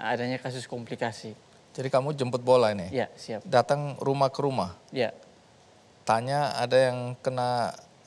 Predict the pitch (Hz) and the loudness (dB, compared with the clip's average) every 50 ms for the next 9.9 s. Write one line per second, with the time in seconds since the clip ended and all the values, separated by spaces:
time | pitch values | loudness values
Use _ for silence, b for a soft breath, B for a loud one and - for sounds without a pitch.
0 | - - - - 98 117 113 110 113 120 113 110 - 165 175 - 123 113 135 113 | -16 -14 -14 -6 0 0 0 2 4 2 2 2 0 -2 0 0 -2 -2 -2 -2
1 | 113 113 120 123 - 120 120 117 - 127 117 - 117 120 123 - - 117 117 127 | -2 -4 -4 -4 -4 -4 -4 -2 -2 -2 -2 -2 -4 -6 -4 -2 -2 -2 -2 -4
2 | 123 - - 127 127 131 143 165 180 180 - - - - - - - - - 269 | -6 -8 -8 -8 -6 -6 -6 -6 -8 -8 -12 -18 -20 -20 -20 -20 -20 -20 -12 -6
3 | 156 135 127 123 143 135 - 156 165 185 180 185 180 170 - 156 - - 165 156 | -4 -4 -2 -2 -2 -2 0 0 0 0 2 0 -2 -2 -4 -2 0 2 4 4
4 | 135 - - - 151 131 143 143 135 127 135 139 151 165 170 - 143 139 143 131 | 2 0 -2 -4 -4 0 0 0 0 0 0 0 0 0 0 -2 -2 -4 -4 -4
5 | - 139 127 139 135 - 143 131 - 143 123 127 135 131 - 165 147 135 139 - | -4 -2 -2 -2 -2 -2 -6 -6 -4 -4 0 0 0 0 0 -2 -2 -2 -4 -6
6 | 135 127 - - 139 127 123 127 123 131 135 135 123 131 123 113 127 127 127 - | -6 -8 -4 -2 -2 -2 0 -2 -4 -4 -6 -4 -4 -4 -2 -2 -2 -2 -2 -2
7 | 143 135 127 131 120 120 143 127 143 147 135 - - 143 143 156 127 139 139 131 | -2 -2 -2 -4 -6 -6 -6 -2 -2 -2 -2 0 -2 0 0 2 2 0 0 0
8 | - 139 - - - 139 135 135 135 131 131 131 127 123 120 120 117 139 156 180 | -2 -4 -4 -4 -4 -4 -2 -2 -2 0 0 2 2 2 0 2 2 4 4 4
9 | 185 B B B B B B B - 135 - - - - 170 156 156 - | 2 B B B B B B B -12 -6 -6 -4 -4 -2 -4 -4 -2 -2